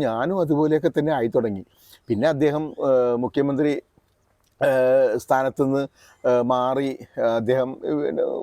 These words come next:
എന്താ പറയുക, രാഷ്ട്രീയത്തിൽ നിന്നൊക്കെ പതുക്കെ മാറി മാറി വിശ്രമ ജീവിതത്തിലേക്ക്, വീട്ടിലേക്ക് മാറിയപ്പോഴാണ് ഞാൻ പിന്നെ പതുക്കെ അനുകരണം ഞാനും നിർത്തി. ഇപ്പോൾ ഞാൻ പറഞ്ഞ അദ്ദേഹം നമ്മളെ വിട്ട് പിരി-,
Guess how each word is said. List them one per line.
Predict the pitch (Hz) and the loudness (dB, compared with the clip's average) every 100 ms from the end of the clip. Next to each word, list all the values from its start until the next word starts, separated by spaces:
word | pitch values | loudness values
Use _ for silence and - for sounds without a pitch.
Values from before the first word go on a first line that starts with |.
| - - | -8 -4
എന്താ | 180 165 | 0 2
പറയുക, | 156 143 | 2 2
രാഷ്ട്രീയത്തിൽ | 143 - 156 160 | 0 0 0 2
നിന്നൊക്കെ | 156 151 143 | 0 0 0
പതുക്കെ | 143 135 143 | 0 0 2
മാറി | 135 139 139 | 2 0 0
മാറി | 135 135 - _ - | 0 -2 -8 _ -6
വിശ്രമ | 131 147 151 147 | 0 2 2 4
ജീവിതത്തിലേക്ക്, | 147 131 139 139 123 | 2 2 0 2 0
വീട്ടിലേക്ക് | 101 123 143 | 0 0 0
മാറിയപ്പോഴാണ് | 135 117 120 131 117 113 | -2 0 0 0 0 0
ഞാൻ | 110 | -4
പിന്നെ | 113 113 120 | -4 -2 -2
പതുക്കെ | 104 120 117 | -2 -2 -2
അനുകരണം | 107 110 120 131 | -2 -2 -2 -2
ഞാനും | 147 170 | 0 -2
നിർത്തി. | 131 - - - - | -4 -8 -20 -14 -2
ഇപ്പോൾ | 104 107 - - - _ _ _ _ _ - - | 6 6 6 -2 -20 _ _ _ _ _ -12 0
ഞാൻ | 104 | 2
പറഞ്ഞ | 113 98 | 4 6
അദ്ദേഹം | 110 120 120 | 8 8 8
നമ്മളെ | 113 117 104 | 8 8 8
വിട്ട് | - - - _ _ _ _ _ - | 8 6 4 _ _ _ _ _ 2
പിരി-, | 98 104 | 4 2